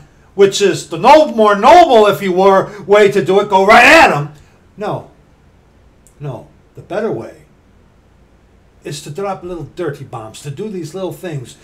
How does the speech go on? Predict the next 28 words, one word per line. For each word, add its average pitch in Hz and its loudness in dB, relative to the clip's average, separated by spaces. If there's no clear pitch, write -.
so 151 -10
that 139 -10
they 123 -12
tear 175 -12
each 147 -16
other 156 -10
apart 143 -12
from 131 -16
within. 101 -20
That's - -20
what 123 -20
the - -20
Jesuit 113 -20
order 107 -18
has 104 -20
done 113 -20
to 107 -20
America. 107 -20
And 117 -20
that 143 -10
is 131 -10
what 143 -12
is 135 -12
coming 127 -14
to 117 -20
America, 117 -20
I 135 -14
believe. 131 -12